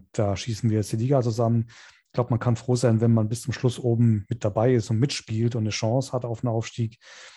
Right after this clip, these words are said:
äh, wenn man ins Rollen kommt. Ähm, da muss ich sagen, das war ja das, äh, mein, meine Vorgabe letztes Mal, dass ich gesagt habe, äh, wenn der Kader beisammen ist, dann soll man auch sagen, wir wollen aufsteigen.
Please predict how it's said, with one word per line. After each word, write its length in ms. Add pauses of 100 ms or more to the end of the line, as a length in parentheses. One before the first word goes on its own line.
(300)
äh, 80
wenn 240
man 120
ins 140
Rollen 280
kommt. 400 (880)
Ähm, 220
da 460
muss 260
ich 140
sagen, 640 (1120)
das 180
war 120
ja 160
das, 260
äh, 100
mein, 240
meine 200
Vorgabe 360
letztes 320
Mal, 140
dass 120
ich 100
gesagt 340
habe, 280
äh, 100
wenn 180
der 140
Kader 260
beisammen 400
ist, 140
dann 100
soll 160
man 120
auch 100
sagen, 440 (200)
wir 120
wollen 200
aufsteigen. 580